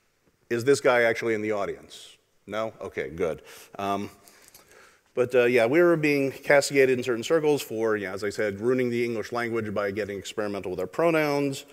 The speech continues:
um, by having emphasis on social interactions instead of just accruing giant dice pools. Not that you couldn't accrue giant dice pools if you wanted to.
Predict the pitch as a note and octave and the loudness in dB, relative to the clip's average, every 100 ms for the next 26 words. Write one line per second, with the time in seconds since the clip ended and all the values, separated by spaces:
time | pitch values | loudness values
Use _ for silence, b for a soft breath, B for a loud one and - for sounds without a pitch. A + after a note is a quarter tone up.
0 | B B _ F#2 F#2+ F#2+ G2 G2+ A#2+ A2+ | B B _ -10 -8 -2 -2 0 -2 -2
1 | B2+ C3+ C3 - C3 B2 - - G2+ G#2 | -4 -4 -4 0 0 0 -8 -12 -8 -6
2 | G2+ G2 C3 A2+ A2+ G#2 G#2+ A#2+ A#2 - | -6 -4 -4 -2 -4 -2 0 0 -2 -4
3 | G#2+ G2+ - A2 G2+ G#2 - G2 - A2+ | -6 -8 -6 -6 -4 -6 -8 -12 -4 -4
4 | G#2+ G2+ F#2+ F#2 - A2 C3 - C3+ B2+ | -2 -4 -4 -6 -6 0 0 -2 -4 -2
5 | A#2+ B2 - F2+ F#2 F#2 G2+ - F#2+ F#2+ | -2 -6 -14 -14 -12 -10 -12 -8 -8 -10
6 | - F#2+ G#2 F#2+ G2+ F#2 F#2+ G#2 - F#2+ | -14 -12 -8 -6 -8 -6 -2 -4 -4 -8
7 | F2+ - G#2 C#3 F#3 F#3 G3 F#3+ | -8 -10 -6 -2 -2 2 4 4